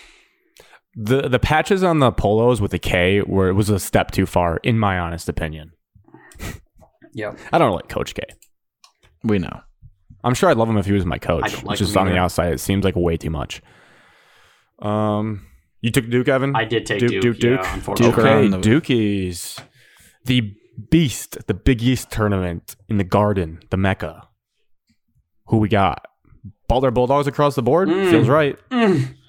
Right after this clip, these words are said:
Speaker 3: I will not be taking Butler.
Speaker 2: I
Speaker 1: This
Speaker 2: w-,
Speaker 1: tournament is wide
Speaker 2: I will
Speaker 1: open.
Speaker 2: take Villanova.
Speaker 1: Okay. I
Speaker 3: I'm
Speaker 1: like
Speaker 3: going
Speaker 1: that.
Speaker 3: UConn.
Speaker 1: As a two seed.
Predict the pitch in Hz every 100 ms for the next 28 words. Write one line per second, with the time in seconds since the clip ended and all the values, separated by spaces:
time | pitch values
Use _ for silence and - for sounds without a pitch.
0 | _ _ _ - - 98 101 117 143 -
1 | 220 98 60 90 - - - 107 127 135
2 | 135 - 247 226 127 101 107 113 110 127
3 | 120 165 131 127 117 107 98 95 92 -
4 | - _ _ _ _ _ _ _ _ -
5 | 90 - 85 101 143 _ _ _ _ _
6 | _ _ _ _ _ _ _ _ 85 120
7 | 110 156 139 110 107 98 95 92 98 131
8 | - 90 85